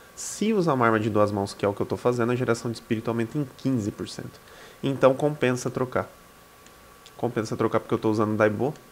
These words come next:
Aqui a gente ganhou aumento do dano e o número de acertos. Trocar um pouquinho, né? A gente tá só usando serenidade e tal. Não, isso eu não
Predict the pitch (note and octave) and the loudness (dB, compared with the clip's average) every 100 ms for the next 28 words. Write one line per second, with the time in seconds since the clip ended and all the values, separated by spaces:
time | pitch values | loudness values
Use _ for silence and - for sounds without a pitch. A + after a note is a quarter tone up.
0 | - - - - - - - - - - | -20 -20 -20 -20 -20 -20 -20 -20 -20 -20
1 | - - - - - - - C3 C3 C3 | -20 -20 -20 -20 -20 -14 -4 -2 -2 -6
2 | - - F3 F3+ F3+ F3 D#3+ D3+ C#3 C3+ | -10 -2 0 2 2 2 2 0 0 2
3 | B2 A#2 A#2 A2+ G#2+ A2 G#2+ G#2+ G#2 G#2 | 4 4 2 0 2 2 2 2 0 0
4 | A2 A2+ - - D3 D#3 - - D3 D3 | 0 -2 -4 -2 0 -2 -4 -4 -2 0
5 | D3+ - - - - - - - - - | -4 -8 -10 -12 -12 -12 -12 -14 -16 -20
6 | - - - - - - - C#4+ - A2 | -20 -20 -20 -20 -20 -20 -6 -2 0 0
7 | - - A#2+ A#2+ A2+ C#3 C#3 B2+ - - | -2 -2 -4 -2 -2 -4 -8 -10 -12 -20
8 | - G#2+ - - A#2+ A2+ G#2+ G#2+ G#2+ G2 | -8 -6 -4 -2 0 -2 -2 -2 -2 -4
9 | G#2+ - - - - - - - - - | -8 -16 -20 -20 -20 -20 -20 -20 -20 -20
10 | - - A#2+ B2 B2+ D3+ D3+ D3 B2+ A#2 | -10 -6 -2 -2 -2 0 0 -2 -2 -6
11 | - B1+ C2+ C#3+ A2+ A#2 B2+ A#2 - - | -4 -4 -2 -2 -2 -2 -2 -4 -6 -8